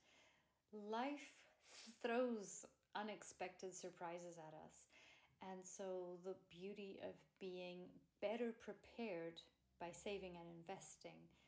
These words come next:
to respond to these unexpected events. A wonderful word to keep near is why. Why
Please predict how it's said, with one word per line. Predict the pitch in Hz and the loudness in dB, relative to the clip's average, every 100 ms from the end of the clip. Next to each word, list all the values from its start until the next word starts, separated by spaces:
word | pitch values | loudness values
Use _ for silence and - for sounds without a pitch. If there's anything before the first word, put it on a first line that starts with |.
| - | -18
to | - 180 | -12 -6
respond | 185 - - - - 214 190 180 170 170 - - _ _ _ _ - | -4 -2 -2 -2 0 2 2 0 -4 -8 -10 -20 _ _ _ _ -2
to | 190 185 | -2 0
these | 185 180 175 175 - - - _ _ 202 | 0 0 -2 -2 -2 -4 -8 _ _ -2
unexpected | 190 180 - 185 - 185 | -2 -2 -2 -2 -2 -4
events. | 175 160 165 165 - - - - _ _ _ _ _ _ _ _ - | -2 -4 -6 -8 -6 -4 -4 -6 _ _ _ _ _ _ _ _ -4
A | 226 202 | -2 0
wonderful | 214 247 262 269 277 - 285 269 196 | 0 6 8 8 6 0 0 0 0
word | 175 170 175 190 190 - - | 2 2 2 0 -6 -16 -12
to | 180 - | -12 -10
keep | - 180 - - - _ _ _ _ - | -10 -10 -12 -20 -20 _ _ _ _ -8
near | 180 170 170 190 220 - - - - - _ _ _ _ - | -4 -2 -2 -4 -6 -12 -20 -20 -20 -20 _ _ _ _ -2
is | 208 196 196 185 - - _ _ _ | 0 0 -2 -4 -10 -16 _ _ _
why. | 175 165 160 156 143 135 - _ _ _ _ _ _ _ _ _ - | -8 -8 -8 -12 -12 -16 -20 _ _ _ _ _ _ _ _ _ -2
Why | 196 214 | 0 2